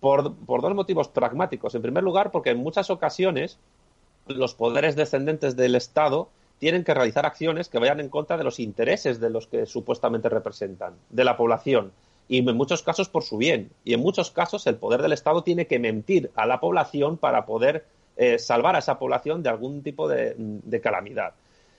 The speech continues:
Y en segundo lugar, porque, eh, puede haber ocasiones,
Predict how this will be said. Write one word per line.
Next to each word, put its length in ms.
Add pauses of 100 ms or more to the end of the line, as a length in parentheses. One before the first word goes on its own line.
(240)
Y 220
en 120
segundo 380
lugar, 500 (100)
porque, 600 (400)
eh, 540 (200)
puede 160
haber 160
ocasiones, 760